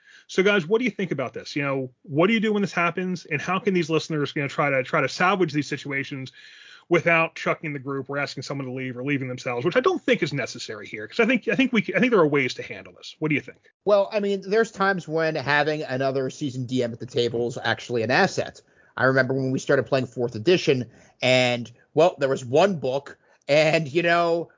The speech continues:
Speaker 2: we're, someone's trying to do something, and it's like, "Well, how does this work?" And it was like a left field kind of situation. So you, you have two options. Turn to the other D M or start rooting through that book. Now, of course, all this great stuff wasn't really super online at the time, not to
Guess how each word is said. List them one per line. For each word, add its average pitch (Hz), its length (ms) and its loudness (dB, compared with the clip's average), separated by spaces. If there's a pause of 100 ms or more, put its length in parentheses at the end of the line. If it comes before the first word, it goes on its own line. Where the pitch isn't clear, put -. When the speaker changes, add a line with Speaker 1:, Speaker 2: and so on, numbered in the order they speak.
Speaker 2:
we're, 143 200 -6
someone's 170 240 -4
trying 175 180 2
to 196 80 -2
do 220 80 -2
something, 135 560 -2 (160)
and 123 100 -4
it's 139 140 0
like, 143 140 -2
"Well, 151 800 2
how 170 400 0 (100)
does 214 300 4
this 170 260 -6
work?" 117 300 -8
And 120 100 -10
it 131 60 -10
was 135 100 -8
like 147 100 -4
a 143 60 0
left 160 340 0
field 180 300 0
kind 151 160 -4
of 139 60 -6
situation. 151 600 -2 (300)
So 147 440 2 (140)
you, 185 280 -4
you 165 100 2
have 160 140 2
two 202 160 2
options. 185 360 -2 (200)
Turn 170 260 0
to 202 60 -2
the 220 80 4
other 226 120 0
D 202 300 2
M 147 220 0 (180)
or 147 140 0
start 165 320 0
rooting 180 420 -2
through 165 140 -6
that 156 240 2
book. 156 200 0
Now, 117 140 -8
of 110 80 -10
course, 135 300 -6
all 135 160 -2
this 131 120 -10
great 127 200 -4
stuff 123 200 -2
wasn't 117 240 -6
really 120 260 -4
super 117 360 -4
online 131 360 0
at 123 60 -6
the 107 120 -6
time, 104 340 -6 (100)
not 113 260 -4
to 101 140 -4